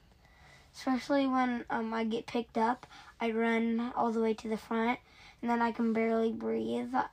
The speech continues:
I can only breathe, um, until we, um, we get to the, um, uh, street.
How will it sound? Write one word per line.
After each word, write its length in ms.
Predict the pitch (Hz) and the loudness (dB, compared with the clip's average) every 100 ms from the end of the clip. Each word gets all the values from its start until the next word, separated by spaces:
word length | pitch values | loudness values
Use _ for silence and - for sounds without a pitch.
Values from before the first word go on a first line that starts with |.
| - | -2
I 420 | 226 220 226 226 | 0 0 0 0
can 340 | - 240 214 214 - | 0 -2 -2 -6 -10
only 520 | - 254 254 247 233 220 - - - - | -2 0 2 2 0 -2 -10 -20 -20 -6
breathe, 420 | 240 233 226 110 - _ _ - - | 0 2 2 0 -6 _ _ -12 -4
um, 480 | - 90 90 78 - - - - - | -2 -2 -2 -6 -10 -20 -20 -20 -6
until 540 | 240 220 240 220 220 208 - - _ | -2 2 4 6 6 2 -6 -20 _
we, 220 | - 107 - | -2 -2 -2
um, 560 | - 131 - 143 226 220 - - - - - - - - | -4 -4 -4 -6 -6 -8 -10 -20 -20 -20 -18 -18 -20 -10
we 100 | - | -6
get 260 | 226 226 - | -4 -6 -8
to 140 | - 226 | -6 -2
the, 280 | 233 - | -2 0
um, 320 | - - 240 220 - - - - - - - - | -2 -2 -6 -10 -14 -20 -20 -20 -20 -20 -12 0
uh, 240 | - 175 | 2 2
street. 600 | - - - 247 - 269 | -4 -8 -8 -4 -4 -6